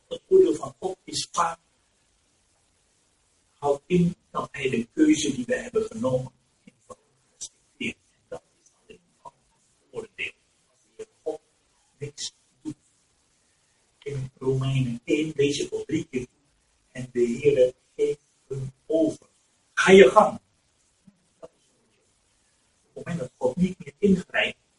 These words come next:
dan gaat het heel snel bergafwaarts. Maar dan, uiteindelijk, zal Juda ook hersteld worden, want dan zullen ze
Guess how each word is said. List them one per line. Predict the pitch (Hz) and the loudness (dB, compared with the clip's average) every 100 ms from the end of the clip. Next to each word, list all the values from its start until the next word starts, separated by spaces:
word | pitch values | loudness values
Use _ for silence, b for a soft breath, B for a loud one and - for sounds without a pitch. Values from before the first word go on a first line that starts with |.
| _ _ _ _ _ | _ _ _ _ _
dan | 127 131 135 - _ _ | -4 -2 -6 -12 _ _
gaat | 233 - _ _ | -14 -14 _ _
het | - - _ _ | -18 -18 _ _
heel | - - - | -2 -2 0
snel | - - - - _ _ | -6 -12 -12 -14 _ _
bergafwaarts. | - - - _ - - _ _ - - - _ _ _ _ _ _ _ _ _ _ _ _ _ _ _ _ _ _ _ _ _ _ _ _ _ _ _ _ _ _ _ | -4 -4 -4 _ -16 -16 _ _ -20 -20 -20 _ _ _ _ _ _ _ _ _ _ _ _ _ _ _ _ _ _ _ _ _ _ _ _ _ _ _ _ _ _ _
Maar | 120 117 | 0 10
dan, | 214 247 233 - _ _ _ _ | 12 12 10 2 _ _ _ _
uiteindelijk, | 123 110 - - - - 131 - _ _ _ _ _ _ _ _ _ _ _ _ | 0 0 -2 4 4 4 -6 -6 _ _ _ _ _ _ _ _ _ _ _ _
zal | - 117 - | 0 0 2
Juda | 175 - - | 4 2 4
ook | 143 147 - _ | 2 0 -6 _
hersteld | - - 117 - 170 131 - | -8 -8 -6 4 4 4 2
worden, | 110 110 123 | 0 2 4
want | 117 117 - | 6 6 12
dan | 190 196 180 233 _ _ _ _ _ _ - | 10 10 -2 -6 _ _ _ _ _ _ -4
zullen | - 311 269 | 4 8 8
ze | - 117 - | 8 2 2